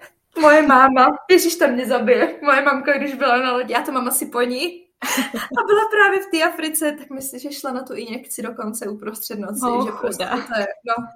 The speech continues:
Speaker 1: to jako nedávala prostě. Ale jinak jako nikoho neodrazuju, eh,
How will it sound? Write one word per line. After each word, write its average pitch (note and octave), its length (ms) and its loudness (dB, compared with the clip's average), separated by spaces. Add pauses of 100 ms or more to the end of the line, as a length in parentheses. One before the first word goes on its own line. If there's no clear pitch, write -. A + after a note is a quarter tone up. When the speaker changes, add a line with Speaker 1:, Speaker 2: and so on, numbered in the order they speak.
(380)
Speaker 1:
to E4+ 80 -2
jako D4 200 -2
nedávala A#3+ 560 0
prostě. - 640 -8 (520)
Ale A#3+ 160 2
jinak C#4+ 220 0 (160)
jako - 220 -10
nikoho C4 440 -4
neodrazuju, C4 960 -4 (340)
eh, G#3+ 340 -2